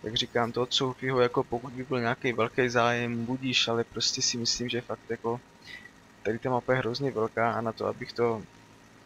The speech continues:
prostě tu mapu sám utáhl, jako, to není asi moc ideální, nebo teda mi se to úplně moc nelíbí, jako, když to někdo chce hrát, tak budíš,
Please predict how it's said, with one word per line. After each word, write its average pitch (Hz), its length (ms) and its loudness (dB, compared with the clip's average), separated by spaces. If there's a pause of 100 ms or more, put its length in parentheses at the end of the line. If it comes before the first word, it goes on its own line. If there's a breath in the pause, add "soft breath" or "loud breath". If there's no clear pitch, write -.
(240)
prostě - 240 -2
tu 123 120 -6
mapu 120 240 -6
sám 127 280 0
utáhl, 110 420 -2
jako, 120 440 -2 (920)
to 120 100 0
není 120 280 -2
asi 123 180 -2
moc 123 260 -2
ideální, 110 540 0
nebo 110 200 -4
teda - 180 -6
mi 113 120 -6
se - 120 -4
to 123 100 -2
úplně 127 200 -2
moc 123 240 -2
nelíbí, 117 420 -6
jako, 117 180 -6
když 117 160 -2
to 113 120 -6
někdo 117 320 -6
chce - 200 -4
hrát, 127 320 -2
tak 123 200 -8
budíš, 117 440 -4